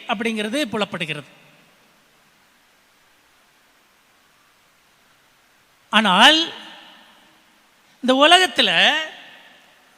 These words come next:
இப்படி ஒரு ஆங்கில வார்த்தை இருக்கு, கேனிபலிசம் அப்படின்னு சொல்லுவாங்க.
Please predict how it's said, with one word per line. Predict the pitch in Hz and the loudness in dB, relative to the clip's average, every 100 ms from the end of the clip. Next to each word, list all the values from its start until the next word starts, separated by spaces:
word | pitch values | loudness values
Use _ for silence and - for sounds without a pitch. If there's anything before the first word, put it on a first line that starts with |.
| _ _ _ _ | _ _ _ _
இப்படி | 269 247 320 302 | -6 0 4 4
ஒரு | 277 254 233 208 190 180 | 4 2 0 0 -2 -6
ஆங்கில | 185 240 339 311 | -6 -4 -4 -2
வார்த்தை | 254 247 - 233 | 0 0 0 -6
இருக்கு, | 208 208 - 269 | -4 -6 -6 -2
கேனிபலிசம் | 302 349 349 339 285 254 - 233 208 151 226 | 0 2 -2 -2 -2 0 0 0 -2 -6 -8
அப்படின்னு | 214 226 | -4 -4
சொல்லுவாங்க. | 220 220 190 165 147 | -4 -8 -6 -6 -8